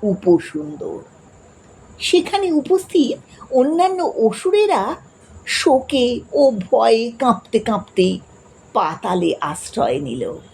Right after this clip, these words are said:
পিতামহ ব্রহ্মা তিলোত্তমাকে বললেন, "হে সুন্দরী কন্যা, তুমি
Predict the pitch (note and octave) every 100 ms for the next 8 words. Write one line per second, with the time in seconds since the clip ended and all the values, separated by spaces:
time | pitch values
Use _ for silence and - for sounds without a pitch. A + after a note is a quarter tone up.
0 | - - _ - - - _ - - -
1 | - - G#3 - F3 D#3 - D#3+ D#3 F3
2 | D#3 D#3+ D3+ D3 - - - - C4+ C4+
3 | C4+ - C#4+ D4 - D4 B2+ C3 A2+ G2
4 | G2+ - - - - - - - - -
5 | - F#3+ F#3+ F#3 - F3+ F3+ F#3+ F3+ F#3
6 | G3 E3+ F3 F3+ G3+ E4 _ _ _ -
7 | _ _ _ _ _ _ D#4 C#4 C#4